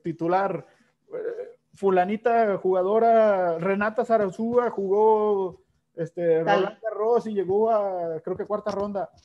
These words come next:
Speaker 1: O sea, es una noticia muchísimo
Speaker 2: Claro, claro.
Speaker 1: más importante de que si ficharon al
Speaker 2: Al
Speaker 1: tres mil quinientos millones que va a ser campeón al
Speaker 2: Tigres.
Speaker 1: Ajá, ajá, exacto. Majo,
Speaker 2: Sí, sí,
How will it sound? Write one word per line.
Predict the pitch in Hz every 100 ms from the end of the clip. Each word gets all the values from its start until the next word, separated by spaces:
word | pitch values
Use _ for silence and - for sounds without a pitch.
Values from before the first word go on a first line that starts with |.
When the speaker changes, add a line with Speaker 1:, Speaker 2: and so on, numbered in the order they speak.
| _ _ _ _ _ _
Speaker 1:
O | 165 160
sea, | 185 214 196 170 -
es | 185
una | 214 240
noticia | 202 185 185 233 247 214 180 160 151 -
muchísimo | 185 185 196 185 202
Speaker 2:
Claro, | 190 196
claro. | 202 202
Speaker 1:
más | -
importante | 226 208 180 202 208 247
de | 233 208
que | 190
si | 170 180 170 156 - _ _ _
ficharon | 180 180 185 196 226 220
al | 202 175 165 165 165 160
Speaker 2:
Al | 165 180 180 175 247 202 202 208 180 - _ _
Speaker 1:
tres | - 196
mil | 185 220
quinientos | 220 214 208 233 208
millones | 208 175 190 196 220 214
que | - 175
va | 165
a | 180
ser | 208 196 190 180
campeón | 196 185 190 190
al | 185 165 165
Speaker 2:
Tigres. | 240 196 190 - _ 233 - 302
Speaker 1:
Ajá, | - - 175 180 269 294 -
ajá, | - - 147
exacto. | 131 - 131 - _ _ _ _ _ _ _ _ _ _
Majo, | 180 226 254 226
Speaker 2:
Sí, | 180
sí, | 175